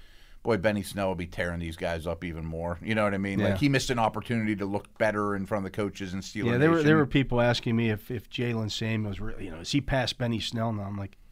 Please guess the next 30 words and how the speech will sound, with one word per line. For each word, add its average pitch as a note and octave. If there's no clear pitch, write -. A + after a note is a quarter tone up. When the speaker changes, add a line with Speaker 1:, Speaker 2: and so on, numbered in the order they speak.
Speaker 2:
"No." F#2
Speaker 1:
I F#2
don't D#2
think. E2+
Speaker 2:
There D3+
were F#3
a C#3
couple D3+
of A2
runs C3
that G#2+
he C#3
made A2
in G#2+
that G2+
game G2+
where G#2
I C3+
thought A#2+
he, A2+
he B2
went B2+
to G#2+
the G#2
wrong G#2+
Speaker 1:
Oh, A2+
I C#3
Speaker 2:
hole. G2
Speaker 1:
thought G2
he F2+